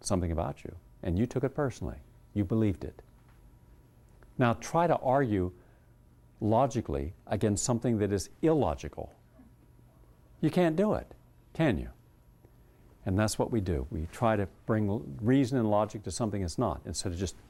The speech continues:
surrendering it. Surrender the need to convince someone that you're a nice person.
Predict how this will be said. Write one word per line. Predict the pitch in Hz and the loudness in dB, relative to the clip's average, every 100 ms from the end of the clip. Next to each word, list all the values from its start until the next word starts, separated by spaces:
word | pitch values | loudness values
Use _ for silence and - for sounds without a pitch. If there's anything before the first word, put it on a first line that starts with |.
| - | -8
surrendering | - 139 143 95 62 | 0 2 2 0 -4
it. | - - - - - | -10 -16 -20 -20 -14
Surrender | - 160 156 143 | -2 2 4 4
the | 135 | 4
need | 131 135 | 2 2
to | 117 | 0
convince | 113 110 131 - | 0 0 0 0
someone | 90 76 73 87 - - - | -2 -2 -6 -8 -16 -20 -14
that | - | -2
you're | 131 110 | 2 4
a | |
nice | 98 98 - | 2 0 -2
person. | 113 98 - - | -2 -2 -4 -10